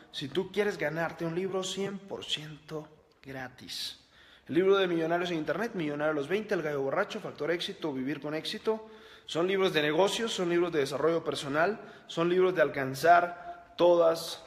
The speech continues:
tus metas. ¿Quién lo quiere, Kimo? Dice yo. Es una pregunta, una pregunta. Hoy no voy a hacer una pregunta de el video,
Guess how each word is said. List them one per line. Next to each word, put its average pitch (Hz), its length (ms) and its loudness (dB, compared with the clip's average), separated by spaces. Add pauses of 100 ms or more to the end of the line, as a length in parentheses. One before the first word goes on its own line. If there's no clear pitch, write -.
(100)
tus 139 200 -6
metas. - 600 -2 (520)
¿Quién 214 160 8
lo 214 140 6
quiere, 226 320 8
Kimo? 220 340 2
Dice 196 300 4
yo. 226 800 4 (140)
Es 185 100 -8
una 220 220 4
pregunta, 226 440 0 (600)
una 190 200 0
pregunta. 165 520 -2
Hoy 233 180 6
no 254 80 2
voy 254 140 6
a 240 60 6
hacer 233 180 0
una 240 200 0
pregunta 196 720 -2
de 220 520 2
el 151 160 -4
video, 170 540 -2